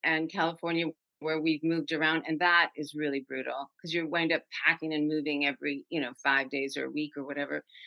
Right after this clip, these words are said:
When, uh, otherwise, when we go to a city, we just park it there for six weeks, and then we usually go somewhere else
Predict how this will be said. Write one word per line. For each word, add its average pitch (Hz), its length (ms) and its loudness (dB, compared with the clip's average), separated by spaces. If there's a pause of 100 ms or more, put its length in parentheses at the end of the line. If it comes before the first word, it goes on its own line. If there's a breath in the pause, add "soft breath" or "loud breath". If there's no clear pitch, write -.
(360 loud breath)
When, 240 600 2
uh, 185 80 4 (160)
otherwise, 247 560 6
when 214 180 0
we 208 120 2
go 226 140 4
to 233 60 4
a 233 60 4
city, 208 280 -2
we 180 140 -4
just 185 260 -6
park 170 260 2
it 156 140 -4
there 143 160 4
for 160 100 -10
six 156 300 -6
weeks, 220 280 0
and 185 100 0
then 170 100 0
we 175 100 2
usually 170 380 0
go 160 140 -2
somewhere 160 500 0
else 151 540 0